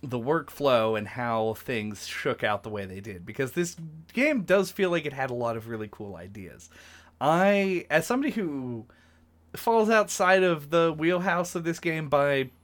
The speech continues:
I think, all metrics, more or less, um,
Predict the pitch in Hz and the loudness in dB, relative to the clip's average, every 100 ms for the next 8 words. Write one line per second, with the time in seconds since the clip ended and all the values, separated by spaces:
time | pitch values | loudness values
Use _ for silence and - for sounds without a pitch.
0 | - 98 113 139 110 127 156 170 175 190 | -6 -4 -2 -2 0 0 0 -2 0 -2
1 | 185 - 185 190 190 202 220 - - - | -2 -2 2 2 2 2 0 -4 -14 -20
2 | - - _ 127 123 120 113 104 95 | -20 -20 _ 2 4 4 2 -2 -6